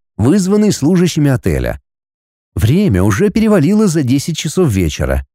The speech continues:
Посланников от канцлера или кого-то еще не было.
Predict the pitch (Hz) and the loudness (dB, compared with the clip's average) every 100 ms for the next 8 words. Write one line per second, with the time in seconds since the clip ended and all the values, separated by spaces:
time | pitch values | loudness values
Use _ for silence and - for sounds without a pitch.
0 | _ _ 104 117 143 151 139 131 131 139 | _ _ -4 -2 0 0 0 0 -2 -2
1 | 123 - 214 175 117 92 85 87 135 123 | -2 0 2 2 0 0 0 -2 -2 -2
2 | 117 127 131 117 123 113 - 214 190 214 | 0 0 2 0 0 -2 -2 0 2 2
3 | 175 73 69 57 | 2 0 -2 -4